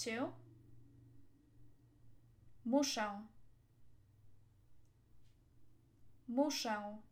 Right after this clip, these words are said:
I have to take a shower. Muszę wziąć prysznic. Muszę wziąć prysznic.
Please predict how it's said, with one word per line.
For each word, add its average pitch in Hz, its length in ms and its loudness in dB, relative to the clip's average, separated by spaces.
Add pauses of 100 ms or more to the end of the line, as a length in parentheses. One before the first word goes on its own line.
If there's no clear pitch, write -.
(2750)
I 240 120 0
have 311 260 2
to 285 100 -4
take 247 320 0
a - 20 0
shower. - 500 0 (2000)
Muszę 226 420 4
wziąć 311 320 2
prysznic. - 720 -2 (2500)
Muszę 240 420 4
wziąć 277 300 4
prysznic. 226 720 0